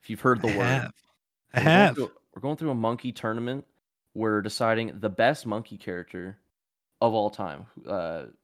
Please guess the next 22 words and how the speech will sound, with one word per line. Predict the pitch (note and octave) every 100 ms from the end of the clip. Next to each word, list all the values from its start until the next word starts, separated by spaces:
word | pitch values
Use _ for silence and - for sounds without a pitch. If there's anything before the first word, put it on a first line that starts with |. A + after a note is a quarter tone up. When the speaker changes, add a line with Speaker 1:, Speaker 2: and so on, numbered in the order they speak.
| _ _ -
Speaker 1:
you | F#2+
know, |
we've | E2 F#2+
gone | G#2 G#2
through | - G2+
a |
lot | G2 G#2 A2
of | G#2
rounds | G2+ G#2 G#2
so | A#2
far. | - A#2 B2 C#3 _ _ _ _ _
Whoever | C3+ D#3 F3
wins | A#2+ G#2 A#2+ D#3+ E3+
this, | D#3+ F3+ - - _ _ _ _ _ -
um, | G#2+ G#2 F#2+ F2 - -
might | G#2+ B2+ D3
become | D#3+ D3+ C#3 C#3 C#3 C3 F#2 - F#2+
the | G#2+ G2 F#2 F2 D#2 - - _ _ _ _ -
mascot | G#2+ A#2 C#3 E3+ E3+
of | F3
our | E3+
podcast, | E3+ E3+ E3+ F3+ F#3 -